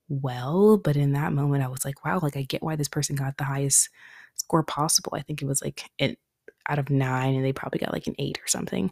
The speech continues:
And I was like, "Wait, no, like, that's the point. Like, if I'm gonna write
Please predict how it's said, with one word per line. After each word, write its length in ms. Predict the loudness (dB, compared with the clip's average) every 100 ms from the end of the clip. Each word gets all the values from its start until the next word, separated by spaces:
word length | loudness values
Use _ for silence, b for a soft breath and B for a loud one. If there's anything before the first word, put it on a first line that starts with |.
| 0
And 120 | 4 4
I 80 |
was 140 | 4 2
like, 180 | 0 4
"Wait, 380 | 6 8 8
no, 280 | 6 6 8
like, 300 | 10 8 4 -10 _ _ _ -2
that's 440 | 0 4 4 4 4
the 80 | 0
point. 680 | 2 4 8 8 8 6 4
Like, 160 | 4
if 100 | 2
I'm 140 | 2 2
gonna 240 | 0 0
write 280 | 0 -2